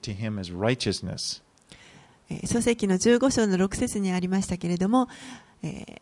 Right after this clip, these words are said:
Speaker 2: アブラハムは神を信じた。それが彼の義と認められたというふうにあります。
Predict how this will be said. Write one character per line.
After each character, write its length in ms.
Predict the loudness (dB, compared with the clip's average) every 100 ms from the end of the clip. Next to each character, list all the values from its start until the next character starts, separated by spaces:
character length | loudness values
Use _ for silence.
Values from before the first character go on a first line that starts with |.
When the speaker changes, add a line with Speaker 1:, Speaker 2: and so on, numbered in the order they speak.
| -4
Speaker 2:
ア 100 | 0
ブ 120 | 2
ラ 100 | 2
ハ 120 | 2 0
ム 140 | 0
は 140 | 0
神 320 | 0 -2 0 0
を 80 |
信 280 | 0 -2 -4
じ 140 | -6 -6
た。 180 | -6 -4
そ 160 | -4
れ 100 | -2
が 220 | -2 -4 -2
彼 260 | 0 0
の 340 | 2 4 2 0 -8
義 160 | -4
と 100 | 0
認 260 | 0 0 0
め 140 | 0
ら 80 | 0
れ 140 | -2 -2
た 100 | -2
と 120 | -2
い 120 | -2
う 60 | -4
ふ 100 | -4
う 60 |
に 160 | -4 -4
あ 40 |
り 120 | -6
ま 100 | -10
す。 180 | -12 -14